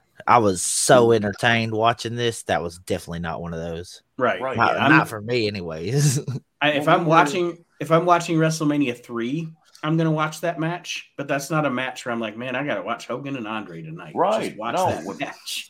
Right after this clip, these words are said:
Speaker 2: <laughs>
Speaker 3: when we were little, it was a big deal match because,
Speaker 2: Right.
Speaker 3: oh, look how big Andre is. But as we've gotten older, it becomes, wait, there was, like, eight moves in the whole match.
Speaker 2: Mm-hmm.
Speaker 3: And some of them were kicks and punches.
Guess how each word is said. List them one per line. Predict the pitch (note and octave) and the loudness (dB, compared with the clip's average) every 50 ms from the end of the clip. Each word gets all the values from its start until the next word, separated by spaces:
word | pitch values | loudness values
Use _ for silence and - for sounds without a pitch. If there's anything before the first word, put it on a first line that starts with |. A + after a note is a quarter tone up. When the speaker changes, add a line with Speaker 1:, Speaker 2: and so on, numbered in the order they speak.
| - | -8
Speaker 2:
<laughs> | - - | -6 -2
Speaker 3:
when | - C#3 C3 | -2 -2 -2
we | C#3 D3+ D#3 D3+ | 0 0 0 2
were | D3+ D3 C3 | 2 2 0
little, | A#2+ B2 C#3 D3 F3 F#3+ G#3 A#3 A3+ - - _ - | 0 0 0 2 2 2 2 0 -4 -8 -12 _ -12
it | - G#2+ | -10 -8
was | G#2+ A#2+ B2+ A2 | -4 -4 -4 -4
a | B2 A#2+ G#2 G2+ | -4 -4 -2 0
big | A#2+ A2 G#2 G2 | 0 0 0 0
deal | G#2+ A2 G2+ F#2+ | 0 0 0 0
match | G2 A2 B2 D3 C#3+ A2 - - | 2 4 4 4 4 4 2 -4
because, | - F#2+ E2 F2+ F2+ | -12 -12 -10 -8 -4
Speaker 2:
Right. | - F3+ A3+ G#3 C#3 F2+ | 0 2 2 2 2 0
Speaker 3:
oh, | E2+ | -2
look | - | 0
how | - G#2+ G#2 | 0 0 0
big | G2 G#2+ G2+ | 0 -2 -2
Andre | G#2+ G#2+ A2+ B2 - B2+ A#2 F#2 D#2+ | 0 0 0 0 0 -2 -6 -6 -6
is. | - _ _ - - _ _ _ _ - | -8 _ _ -20 -20 _ _ _ _ -2
But | A#2 A2 | 2 2
as | A#2+ A2+ G2+ | 2 2 2
we've | A#2+ A2+ G2+ | -2 -4 0
gotten | A2 A#2+ A2 G2 F#2+ | 2 2 2 2 2
older, | F#2+ G#2 B2+ D#3 D#3+ C#3+ C3 A2+ G#2+ F2+ | -2 0 0 0 0 -2 -2 -4 -4 -4
it | F#2+ F2 | -8 -10
becomes, | G#2+ F#2+ F2+ G#2 F#2+ - - | -10 -10 -8 -8 -8 -6 -4
wait, | G#2+ A#2 F#2+ - | -2 -2 -2 -4
there | - F2+ | -6 -6
was, | F2+ E2+ D2+ | -6 -4 -4
like, | G2 F2+ D#2 - | -4 -4 -4 -6
eight | - A2+ A2+ F2+ | -6 -6 -6 -4
moves | G#2 G#2+ G#2+ A2+ G#2+ G2 F#2 | -4 -4 -2 -2 -4 -6 -8
in | G2+ F#2+ | -10 -4
the | F2 E2+ | -4 -4
whole | - - G#2+ G2+ F#2+ | -4 -2 -2 -2 -2
match. | F#2 - G2 G2+ D#2+ - - - - _ _ _ _ - | -2 0 0 0 0 -2 -6 -16 -20 _ _ _ _ -10
Speaker 2:
Mm-hmm. | C3+ C3 C3+ B2+ A#2+ A#2+ - _ _ _ _ _ _ - | -8 -8 -6 -6 -6 -8 -10 _ _ _ _ _ _ 0
Speaker 3:
And | G#2+ G#2+ G2 | 0 0 0
some | - A#2+ B2 B2+ | 2 2 4 4
of | C3 | 4
them | B2 A#2 A2 | 2 2 2
were | G#2+ G2+ | 0 -2
kicks | - - B2 G2 - - | -2 -4 -6 -6 -4 -6
and | G#2 F#2 | -6 -4
punches. | E2+ G2 G#2+ G2 - F#2 D#2+ - | -2 -2 -2 -2 -4 -6 -10 -10